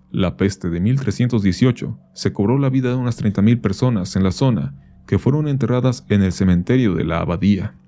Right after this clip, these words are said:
Un siglo después, las guerras civiles que asolaron Bohemia aumentaron el número de enterramientos,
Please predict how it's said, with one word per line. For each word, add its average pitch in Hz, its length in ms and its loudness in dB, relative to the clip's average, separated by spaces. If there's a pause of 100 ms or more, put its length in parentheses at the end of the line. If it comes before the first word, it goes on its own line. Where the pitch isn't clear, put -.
(240)
Un 90 140 2
siglo 92 300 2
después, 104 580 -2 (220)
las 101 200 -2
guerras 120 220 0
civiles 117 340 0
que - 80 -4
asolaron 113 460 0
Bohemia 98 500 0 (240)
aumentaron 101 560 2
el 127 80 0
número 127 240 2
de 104 60 4
enterramientos, 95 800 0